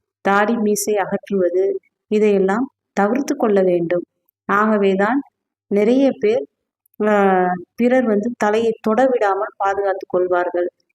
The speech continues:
இப்பதிவு வந்து இறை வாழ்க்கையில் உள்ளவர்களுக்கு,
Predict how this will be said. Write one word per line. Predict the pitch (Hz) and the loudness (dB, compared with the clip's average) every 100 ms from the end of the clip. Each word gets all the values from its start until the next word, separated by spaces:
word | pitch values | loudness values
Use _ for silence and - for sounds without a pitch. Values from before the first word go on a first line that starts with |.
| _ - | _ -6
இப்பதிவு | 220 - 226 226 285 285 226 | -6 -2 0 2 2 0 0
வந்து | 214 208 247 320 _ _ _ _ | -2 -2 -4 -6 _ _ _ _
இறை | 208 208 240 269 302 | -6 -2 2 2 2
வாழ்க்கையில் | 269 247 247 247 - 240 240 269 320 - _ _ - | 2 2 2 -2 -2 0 2 0 -2 -6 _ _ -4
உள்ளவர்களுக்கு, | 208 220 233 233 220 214 214 - | 0 2 2 2 0 0 -4 -4